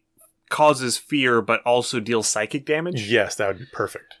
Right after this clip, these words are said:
Speaker 1: But you had another
Speaker 2: Yeah, so I was,
Speaker 1: option.
Speaker 2: I was looking in this, uh, 'cause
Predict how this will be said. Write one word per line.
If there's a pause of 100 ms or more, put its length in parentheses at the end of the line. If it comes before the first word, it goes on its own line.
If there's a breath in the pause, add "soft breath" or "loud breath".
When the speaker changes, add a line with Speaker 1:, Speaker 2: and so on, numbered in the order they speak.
Speaker 1:
But
you
had
another (220)
Speaker 2:
Yeah,
so
I
was,
Speaker 1:
option.
Speaker 2:
I
was
looking
in
this,
uh,
'cause